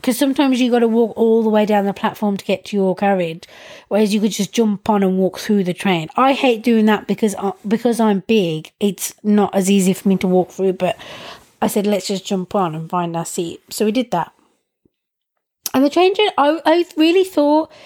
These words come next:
since we didn't sleep, "Oh, it's fine because we've got five hours of travel, we can sleep." But I was so excited and, like, had lots of adrenaline that I didn't even,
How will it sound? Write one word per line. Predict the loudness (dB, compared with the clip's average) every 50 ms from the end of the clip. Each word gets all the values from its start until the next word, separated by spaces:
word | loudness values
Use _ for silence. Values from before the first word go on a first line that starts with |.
| -20 -20 -14
since | -6 -2 0 0 0 0 -2 -2
we | -2 0
didn't | 2 2 0 0 -2
sleep, | -2 -2 0 0 2 2 2 0 -2 -4 _ _ -20 -20 -20 -20 _ _ _ _ _ _ _ _ _ 0
"Oh, | 2 2 2 2
it's | 2 0 -2 -2
fine | -2 0 0 0 0 0
because | -2 -2 -2 -2 -2
we've | -2 -4 -4 -4
got | -6 -4
five | -2 0 2 2 2 2 2
hours | 2 2 0 0 -4
of | -6 -8 -4
travel, | -2 0 0 0 0 -2 -2 -4
we | -4 -4
can | -6 -6
sleep." | -4 -6 -6 -4 -2 -2 -2 -2 -2 -4 -8 -12 _ -20 _ -20 -20 -20 -20 -20 -20 -12 _
But | 0 2
I | 2 2 2
was | 2 0 -2
so | -2 0 2 2
excited | 2 0 0 -2 -2 0 2 2 2 0 0 0 0 0 2 0 0 0 0
and, | 2 2 2 4
like, | 2 2 2 0 -2 -4 -10 -20 -20 _ _ _ _ _ -6
had | -4 -2 -2 0 0
lots | -2 -2 -2 -4 -4
of | -2
adrenaline | -2 -2 -2 0 0 2 2 2 2 2 2 2 2 2 0 -2 -6 _ -20 -20 -20 -20 -20 _ _ _ -2
that | -2 -2 -2 -2 _ -2
I | 0 0 0
didn't | 0 0 2 2 4 4
even, | 2 2 2 0 0 0 -2 -4